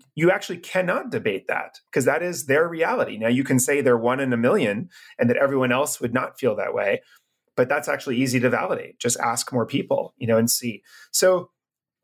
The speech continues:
I think there's some, there's some aspect of very successful designers that becomes deeply curious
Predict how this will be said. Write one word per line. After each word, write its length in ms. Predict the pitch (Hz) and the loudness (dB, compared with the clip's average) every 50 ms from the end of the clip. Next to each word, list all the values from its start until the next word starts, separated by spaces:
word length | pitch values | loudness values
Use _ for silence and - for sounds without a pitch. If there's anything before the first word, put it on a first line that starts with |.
| _ _ - - | _ _ -4 -2
I 80 | 131 139 | 0 0
think 180 | 139 196 208 | 0 0 2
there's 240 | - 220 185 - - | 2 2 2 0 0
some, 420 | - 185 165 170 175 170 - - _ _ _ - | 0 0 -2 -2 -4 -8 -10 -14 _ _ _ -20
there's 400 | - - - - 147 139 131 - | -20 -10 -2 0 2 2 2 0
some 180 | - 202 202 | -2 0 0
aspect 500 | 151 131 127 123 - - - - - - | 0 0 0 -2 -4 -4 -4 -4 -4 -6
of 120 | 107 104 98 | -8 -4 0
very 260 | 101 113 107 113 110 | 2 4 4 4 2
successful 540 | - - - - - 123 107 - - - 113 | 0 -4 -8 -6 -4 -4 -4 -4 -4 -6 -6
designers 760 | 107 110 104 107 101 104 104 101 98 95 - - - - - | -6 -4 -4 -2 -2 -2 -2 -2 -2 -2 -2 -4 -4 -4 -2
that 260 | - 123 110 107 - - | -2 0 0 0 -2 -4
becomes 400 | 139 127 - - 131 123 120 - | -8 -4 -2 0 2 2 0 -2
deeply 480 | 123 120 - 156 160 - - 156 147 | -4 -4 -4 -4 -2 0 0 0 0
curious 760 | 139 - - - 123 110 101 98 - - - - - - | 0 -2 -2 -2 0 0 0 -2 -4 -4 -4 -4 -4 -4